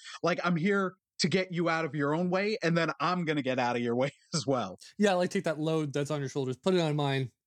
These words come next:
Speaker 2: and you just get to have fun. Don't worry about anything else. Right?
Speaker 1: Yeah. Yeah. So it, like, it's just interesting to, it's just interesting to me as a fan.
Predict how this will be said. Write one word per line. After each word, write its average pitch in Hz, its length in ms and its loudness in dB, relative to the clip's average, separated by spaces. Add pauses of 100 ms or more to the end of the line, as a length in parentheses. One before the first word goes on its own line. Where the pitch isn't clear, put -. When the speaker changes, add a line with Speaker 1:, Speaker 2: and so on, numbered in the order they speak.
Speaker 2:
and 165 160 0
you 170 100 4
just 185 200 0
get 165 100 0
to 143 60 0
have 131 200 0
fun. 110 180 -4
Don't 170 220 0
worry 170 260 2
about 139 200 2
anything 117 300 -2
else. 95 260 -10 (960)
Right? 120 200 -8 (180)
Speaker 1:
Yeah. 160 220 4 (420)
Yeah. 139 220 2 (880)
So 170 360 0
it, 185 220 -2 (220)
like, 170 280 0
it's 196 200 0
just 226 260 -2
interesting 165 720 0 (120)
to, 143 580 2
it's - 320 -2
just 151 240 0 (180)
interesting 135 460 2
to 120 40 6
me 127 140 6
as 107 120 2
a 101 40 -4
fan. 165 380 0